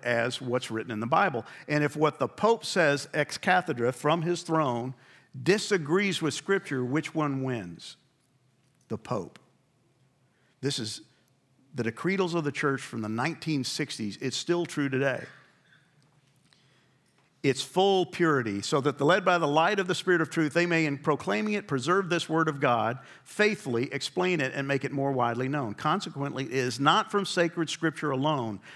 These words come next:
that the church draws her certainty about everything which has been revealed. Therefore, both sacred tradition and sacred Scripture are to be accepted and venerated with the same sense of loyalty and reverence. Now, again, what's the issue?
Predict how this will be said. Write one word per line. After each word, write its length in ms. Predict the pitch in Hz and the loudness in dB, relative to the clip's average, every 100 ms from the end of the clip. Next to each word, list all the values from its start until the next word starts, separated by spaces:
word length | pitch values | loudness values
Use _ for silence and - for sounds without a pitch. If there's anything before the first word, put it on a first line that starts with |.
| - | -4
that 140 | 135 | -2
the 100 | 127 | 0
church 380 | 135 170 170 - | 0 2 0 2
draws 280 | 147 147 143 | 4 4 4
her 100 | 147 | -2
certainty 380 | - 143 143 143 | 0 -2 0 -2
about 260 | 127 120 | 0 0
everything 480 | 139 143 151 151 135 | 0 0 0 0 -2
which 160 | 131 123 | -4 -6
has 100 | 113 | -6
been 200 | 123 113 | -4 -4
revealed. 440 | 113 143 127 98 - - - | -2 0 0 -2 -10 -20 -2
Therefore, 440 | 131 214 - 135 | 4 4 4 0
both 240 | 117 131 113 | 2 0 0
sacred 460 | - 165 190 262 | 0 2 2 -2
tradition 560 | 214 247 170 110 113 151 - _ - - _ | -4 0 0 0 -4 -6 -10 _ -20 -20 _
and 240 | 160 226 | 0 2
sacred 380 | 247 190 180 208 | 2 0 0 -2
Scripture 400 | - 139 - 143 | -2 -2 -2 -4
are 100 | 123 | -2
to 80 | 127 | 0
be 120 | 127 | 0
accepted 560 | 113 - 175 175 202 180 | -2 0 0 2 0 0
and 120 | 160 | 0
venerated 540 | 139 127 131 123 123 | 0 0 0 0 -2
with 140 | 117 113 | -6 -6
the 80 | 117 | -6
same 360 | - 139 139 | -4 -4 -4
sense 280 | 135 135 123 | -4 -6 -6
of 120 | 120 | -4
loyalty 440 | 120 117 117 113 110 | -4 -2 -4 -4 -6
and 120 | 104 | -2
reverence. 380 | 113 107 95 - - - - | -2 -4 -10 -14 -20 -20 -2
Now, 160 | 127 | 2
again, 300 | 135 170 135 | 4 4 2
what's 240 | 110 131 - | 2 2 0
the 160 | 156 | 0
issue? 320 | 175 - 107 | 0 0 -4